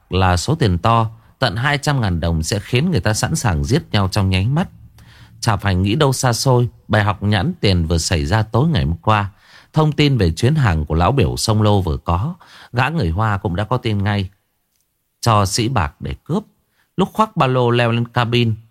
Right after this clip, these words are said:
Thược, ừ, quyết nhanh: "Tôi sẽ mang trống đồng vào giao sớm. Ông chuẩn bị một nửa tiền, một nửa là vàng."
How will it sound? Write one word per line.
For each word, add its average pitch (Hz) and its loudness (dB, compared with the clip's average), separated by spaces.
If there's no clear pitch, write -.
Thược, 98 0
ừ, 87 -4
quyết - -4
nhanh: 110 2
"Tôi 90 4
sẽ 92 0
mang 87 0
trống 90 -2
đồng 82 0
vào 69 -2
giao 76 -2
sớm. 85 -2
Ông 107 2
chuẩn 80 0
bị 80 0
một 82 0
nửa 73 0
tiền, 73 -2
một 92 0
nửa 85 2
là 71 0
vàng." 71 -4